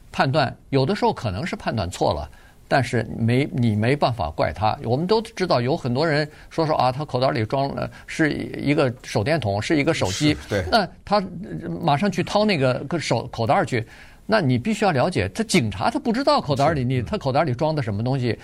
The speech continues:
Speaker 1: 他怀里装的什么东西，他一去够的时候，人警察，呃，自然而然都会想，可能是拿枪啊，
Speaker 2: 嗯，
Speaker 1: 对吧？
Speaker 2: 对，二零一四年发生很大的事情，我们知道在美国的密苏里的 Ferguson 这个城市，有一个白人警察 Darren Wilson，不是把一个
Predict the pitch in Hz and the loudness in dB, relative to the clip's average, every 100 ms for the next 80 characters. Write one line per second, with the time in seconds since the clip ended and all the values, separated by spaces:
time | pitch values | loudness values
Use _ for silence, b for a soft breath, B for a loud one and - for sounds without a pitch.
0 | B - 160 127 156 139 156 151 123 110 | B -2 0 2 2 2 2 0 0 0
1 | 123 147 127 117 B B - 247 247 - | 0 0 0 -2 B B 0 2 2 0
2 | 226 294 214 131 160 139 170 208 101 120 | 0 2 2 0 0 2 0 0 -2 0
3 | 151 175 B B B - 127 277 220 - | 0 -2 B B B -4 -2 2 2 2
4 | 196 185 180 196 - 78 101 - - 151 | 0 -2 0 0 0 -2 -2 -8 -4 -2
5 | 151 - 156 143 175 202 185 - 131 - | 0 -2 -2 -2 -2 0 -2 -4 -4 2
6 | 117 95 - 208 202 247 233 185 170 202 | 2 0 -2 0 2 0 -2 -2 0 0
7 | 185 165 147 185 165 139 170 143 147 131 | 0 0 0 2 0 -2 -4 -2 0 0
8 | 147 185 156 151 143 - 127 117 156 170 | 0 0 2 2 0 -4 -2 0 0 0
9 | 147 160 143 107 120 196 170 156 131 123 | -2 0 0 2 2 2 0 -2 0 0
10 | 117 123 135 131 110 143 143 165 156 160 | 0 -2 0 2 2 2 2 2 0 -4
11 | 123 117 120 139 165 160 147 180 190 156 | -6 -2 -2 2 2 4 2 2 0 0
12 | 117 143 117 98 131 135 | 0 0 2 0 2 0